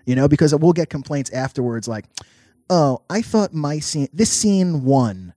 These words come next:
but I thought this other scene that I shot was so much better. Why didn't you guys nominate that?" Well, you probably should have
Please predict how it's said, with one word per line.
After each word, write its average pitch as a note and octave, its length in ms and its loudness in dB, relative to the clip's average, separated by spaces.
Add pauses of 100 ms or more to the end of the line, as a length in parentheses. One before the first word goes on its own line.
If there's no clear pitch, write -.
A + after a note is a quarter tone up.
(220)
but - 140 -2
I D#3+ 100 2
thought F3 240 0
this B2+ 240 -2
other D#3 240 4
scene B2+ 560 0 (100)
that B2+ 120 2
I A#2+ 80 0
shot A2 240 -2
was A2 120 -2
so - 360 0
much B2 340 -6
better. F#2+ 400 -6
Why C3 160 2
didn't D3+ 160 2
you C#3 80 4
guys B2 240 2
nominate A2+ 440 -4
that?" - 260 -6 (720)
Well, B2 480 2
you B2+ 380 4
probably B2+ 520 -2
should A2+ 240 -6
have C#3+ 460 -4